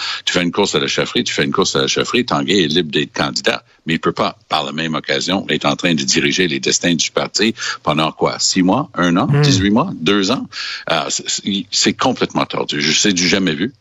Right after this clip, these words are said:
Speaker 1: euh, dans l'histoire des partis politiques au Canada qu'on, qu'on fasse un truc pareil, et je, je ne les com-, je les comprends toujours pas. Quoi qu'il en soit, je pense que Tanguay est en train de démontrer que peut-être, euh,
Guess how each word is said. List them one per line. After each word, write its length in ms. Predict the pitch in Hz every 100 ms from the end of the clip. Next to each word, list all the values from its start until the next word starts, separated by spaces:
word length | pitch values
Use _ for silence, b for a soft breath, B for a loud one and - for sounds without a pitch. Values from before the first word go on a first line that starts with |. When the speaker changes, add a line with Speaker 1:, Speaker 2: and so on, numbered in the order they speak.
| -
Speaker 1:
euh, 300 | 82 76 76
dans 120 | 78
l'histoire 300 | 76 87 82
des 80 | 73
partis 300 | 80 - -
politiques 460 | 76 71 - 78
au 40 | 73
Canada 380 | 76 65 73 92
qu'on, 200 | 73 69
qu'on 200 | - 73
fasse 220 | 73 73
un 60 |
truc 220 | - - -
pareil, 520 | 71 73 92 71 71
et 60 | 65
je, 100 | 76 71 -
je 140 | 82
ne 80 | 95
les 100 | 92
com-, 180 | - 80 - -
je 100 | -
les 80 | 127
comprends 360 | - 78 -
toujours 320 | - 151 - -
pas. 220 | - - B B B B
Quoi 160 | - 98
qu'il 160 | - 85
en 100 | 78
soit, 280 | - 92
je 100 | 80
pense 320 | - 80 85 -
que 80 |
Tanguay 520 | 80 80 76 73 82 80
est 120 | -
en 140 | 71
train 220 | - 78
de 80 | 71
démontrer 640 | 65 73 71 67 - 82 87
que 160 | -
peut-être, 440 | - - 104 107 - B B B B
euh, 40 | -